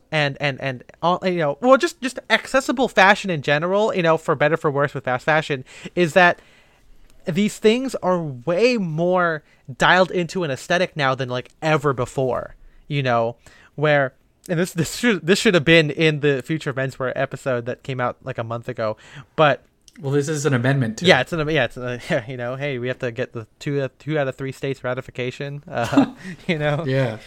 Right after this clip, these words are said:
Speaker 1: We gotta get, um, what's it called? We gotta get those, the, what's the, ah, fuck, um, James Spader's, like, lobbyist character in,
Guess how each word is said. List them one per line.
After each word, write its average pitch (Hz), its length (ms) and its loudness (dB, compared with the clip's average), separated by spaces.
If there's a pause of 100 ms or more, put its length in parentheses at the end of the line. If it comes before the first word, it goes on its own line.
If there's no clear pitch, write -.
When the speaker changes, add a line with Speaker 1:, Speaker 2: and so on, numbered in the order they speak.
(140)
Speaker 1:
We 151 80 -6
gotta 151 240 2
get, 147 480 0
um, 123 460 -2 (420)
what's 135 240 -10
it 127 80 -14
called? 110 360 -6
We 131 80 -8
gotta 127 220 -4
get 127 240 -8
those, 123 480 -8
the, 135 220 -6
what's 175 240 -6
the, 240 200 2
ah, 190 200 -6
fuck, - 340 2 (720)
um, 151 460 0 (600)
James 170 360 -2
Spader's, 160 520 2
like, 139 180 0
lobbyist 127 600 0
character 147 720 2
in, 135 200 -2